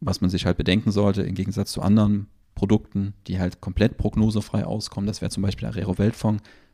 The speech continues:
der hat ja einmal sein statisches Konzept, macht das durch Rebalancing wieder, dann, wenn die Gewichtungen abweichen, stellt das wieder her. Und auch bei der Liquiditätsreserve ist er da sehr, sehr stabil und tauscht nicht die Länder ständig aus. Also es ist A, nicht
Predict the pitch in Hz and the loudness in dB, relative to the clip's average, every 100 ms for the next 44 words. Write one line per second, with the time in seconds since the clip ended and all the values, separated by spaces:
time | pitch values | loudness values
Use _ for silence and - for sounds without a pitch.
0 | - 90 104 95 95 92 101 - 95 - | -8 -4 0 2 2 0 -2 -2 -2 -4
1 | - 87 - 110 - 98 - - - 104 | -4 -2 0 0 0 -4 -4 -6 -2 2
2 | 98 95 95 92 92 98 95 95 95 - | 2 2 0 0 0 0 0 0 -2 -6
3 | - _ _ - 92 90 92 95 92 90 | -20 _ _ -2 0 2 2 2 0 0
4 | 90 - - - - - 95 101 101 95 | 0 0 -2 -4 -6 0 2 2 0 -2
5 | 98 - 92 92 - 90 98 104 113 - | -4 -2 -2 -2 -2 -2 2 2 2 -4
6 | _ - - _ - 90 87 - 87 90 | _ -20 -20 _ -2 0 2 4 2 4
7 | 95 113 104 - 95 95 95 - - 92 | 2 4 4 4 4 4 4 2 2 2
8 | 95 95 95 92 92 - - - 90 - | 2 2 2 2 0 -2 -10 -4 -4 0
9 | 104 101 104 98 107 101 - - 92 95 | 0 0 -2 -2 -2 -4 -6 -2 2 4
10 | 107 98 104 95 - 101 98 - - _ | 4 4 2 0 0 -2 -2 -6 -20 _
11 | _ _ _ - 90 92 - - 95 101 | _ _ _ -6 0 2 2 0 0 0
12 | - _ - 104 110 110 107 - | -4 _ 0 6 8 8 6 2